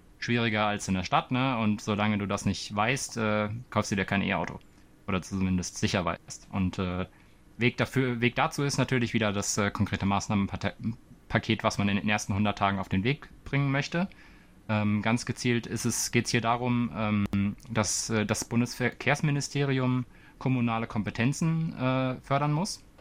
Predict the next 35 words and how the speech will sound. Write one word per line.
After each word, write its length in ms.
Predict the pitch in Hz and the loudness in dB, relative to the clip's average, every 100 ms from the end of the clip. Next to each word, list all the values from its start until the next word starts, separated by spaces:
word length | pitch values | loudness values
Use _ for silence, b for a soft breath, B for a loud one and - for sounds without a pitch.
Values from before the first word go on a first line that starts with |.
| - - - - | -20 -20 -20 -2
und 140 | 117 - | 0 2
vor 160 | 113 | 2
allem 180 | 110 113 | 2 0
auch 140 | 104 | 0
Personal, 1120 | - 107 107 107 131 147 - 127 123 120 120 - - - - - - | -2 0 0 2 0 -2 -4 -2 0 0 -2 -6 -18 -20 -20 -14 -4
äh, 220 | 120 117 | -2 -2
äh, 60 | 120 | -2
schulen 320 | 147 151 156 | 0 0 2
muss 360 | 151 - - - B - - | 0 -4 -10 -16 B -20 -6
und, 360 | 117 117 110 120 | 0 2 0 0
ähm, 440 | 110 110 110 107 - | 0 2 2 0 0
eben 240 | 113 117 | 2 2
solche 240 | 113 101 107 | 2 -2 0
Genehmigungen 640 | 110 120 131 113 113 113 | 0 2 0 0 0 0
und 80 | 101 | 0
Planung 340 | 110 110 110 | 0 2 0
von, 520 | - 101 98 98 98 - | 0 0 2 0 -2 -2
äh, 180 | 95 92 | -2 0
Ladeinfrastrukturen 1080 | 95 110 110 107 107 - 104 98 90 90 - | 0 0 0 -2 -4 -4 -2 0 0 -2 -8
beschleunigen 460 | - - 98 95 87 | -6 0 0 0 -2
muss. 280 | 90 - - - - - - | -4 -6 -12 -20 -20 -14 -4
Im, 420 | 127 123 117 110 B B B B B B B B - - 113 - | -2 0 0 -2 B B B B B B B B -14 -8 -8 -8
mit, 400 | - 127 127 - | -4 -2 -2 0
mit 200 | 120 113 | 0 2
absolutem 500 | 135 - 147 139 139 | 0 2 0 0 -2
Fokus, 500 | - 143 147 123 - | 0 0 0 -2 -4
äh, 260 | 120 113 110 | 0 0 2
haben 180 | 120 117 | 0 0
wir 60 | |
da 140 | 113 110 | 0 0
den 160 | 113 | 0
Ö 80 | 123 | 0
P 100 | 127 | 0
N 140 | 110 | 0
V, 360 | 104 110 135 | 2 0 0